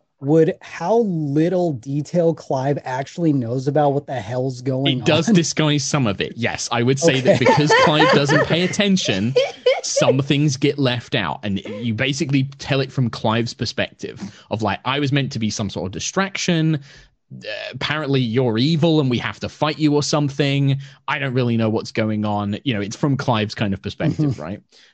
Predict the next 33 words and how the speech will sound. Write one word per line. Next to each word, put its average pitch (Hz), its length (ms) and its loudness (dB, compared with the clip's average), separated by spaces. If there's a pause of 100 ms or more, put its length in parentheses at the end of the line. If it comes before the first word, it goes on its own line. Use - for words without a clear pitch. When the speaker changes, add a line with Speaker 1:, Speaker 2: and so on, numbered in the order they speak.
(120)
Speaker 2:
Um, 95 540 -2 (880)
you 135 120 -2
don't 123 140 0
get 135 140 0
to 143 40 -2
make 147 140 2
another 147 200 0
saving 123 400 -2
throw, 113 340 -4 (400)
um, 101 280 -2
Speaker 1:
Cool. 98 80 -2
Speaker 2:
until 110 300 -2
they 110 140 0
damage 107 440 -4
you 101 320 -4
or 98 280 -2
until 101 280 -4
a 101 40 -2
minute 101 280 -2
ends. 95 460 -4 (360)
Um, 101 260 0
but 127 280 -2
what 135 200 0
you 117 120 0
do 131 180 2
notice, 127 340 0
'cause 156 160 0
you're 226 160 2
kind 247 320 0
of 202 80 0
aware 165 420 2
of 117 120 0
everything, 101 420 -4